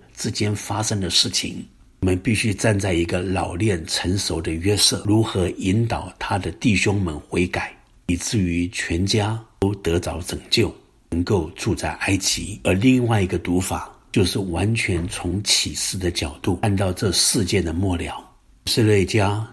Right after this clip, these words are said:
就像橄榄树枝子，先被摘下，最后再借着他们认识耶稣基督悔改，重新被接上。有了这样的认识之后，我们先从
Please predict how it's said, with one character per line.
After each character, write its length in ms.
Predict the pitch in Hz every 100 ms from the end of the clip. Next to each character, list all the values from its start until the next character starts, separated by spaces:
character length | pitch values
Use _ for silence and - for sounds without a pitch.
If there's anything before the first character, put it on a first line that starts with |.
| -
就 100 | 123
像 320 | 98 120 95 80
橄 200 | - 82
榄 180 | 76 92
树 360 | - 113 85 -
枝 240 | - 113
子， 260 | 101 - - - _ _ _
先 400 | - - 117 110
被 360 | 113 95 85 -
摘 220 | - 104 107
下， 320 | - 92 - - _ _ -
最 180 | - 117
后 260 | 85 104 82
再 260 | - 104 87
借 340 | 73 - 143 92
着 180 | 87 78
他 260 | - - 101
们 180 | 90
认 240 | 90 117 90
识 220 | - 98
耶 160 | 92 101
稣 180 | -
基 200 | 98 107
督 240 | 95 98 95
悔 260 | - 87
改， 240 | 87 - -
重 300 | - 87 104
新 260 | - 101 98
被 200 | 101 85
接 260 | - 95
上。 300 | 87 - 82 - -
有 120 | 107
了 140 | 90
这 140 | 90 123
样 80 | 104
的 80 |
认 200 | 95 113
识 200 | 95 107
之 120 | 92 101
后， 360 | - 95 80 -
我 40 |
们 120 | 90
先 260 | 90 113 107
从 320 | - 90 90